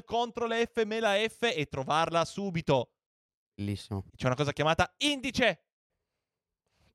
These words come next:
Speaker 2: Pazzesco.
Speaker 1: Mi voglio rovinare.
Speaker 2: Eh, eh, sì, questo penso sia il modo perfetto per riassumere come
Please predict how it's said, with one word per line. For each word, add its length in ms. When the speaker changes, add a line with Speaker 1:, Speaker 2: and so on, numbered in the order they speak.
Speaker 2:
Pazzesco. 560
Speaker 1:
Mi 60
voglio 200
rovinare. 500
Speaker 2:
Eh, 240
eh, 240
sì, 240
questo 320
penso 220
sia 180
il 140
modo 400
perfetto 420
per 140
riassumere 720
come 640